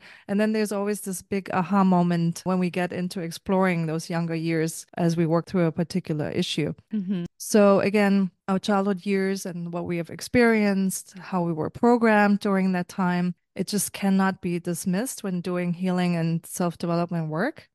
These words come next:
Speaker 1: because those childhood experiences and imprints are really important to become aware of and also to understand them, because they do have a lot of influence on our adult patterns and behaviors, especially when it comes to interpersonal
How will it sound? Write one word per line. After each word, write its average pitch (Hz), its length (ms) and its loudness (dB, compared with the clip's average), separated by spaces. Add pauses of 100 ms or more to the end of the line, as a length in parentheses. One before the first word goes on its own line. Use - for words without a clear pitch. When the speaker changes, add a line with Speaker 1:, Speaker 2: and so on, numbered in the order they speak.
Speaker 1:
because 185 280 -2
those 196 280 -2
childhood 190 440 -2
experiences 185 800 0
and 180 140 -2
imprints 190 480 0
are 165 440 -2
really 240 440 2
important 214 480 0
to 185 100 -6
become 175 380 -4
aware 175 340 0
of 330 160 -4
and 190 220 0
also 175 360 -4 (120)
to 175 200 -4
understand 170 600 -2
them, 294 180 -6 (120)
because 196 400 2
they 190 120 2
do 202 260 -2
have 180 440 0
a - 80 -6
lot 180 320 -4
of 214 80 -2
influence 180 640 -4
on 170 220 -6
our 165 220 -2
adult 160 360 -4
patterns 190 480 -2
and 180 240 -2
behaviors, 180 640 -4 (320)
especially 254 420 2
when 214 160 6
it 202 100 2
comes 196 280 2
to 196 80 -2
interpersonal 175 920 0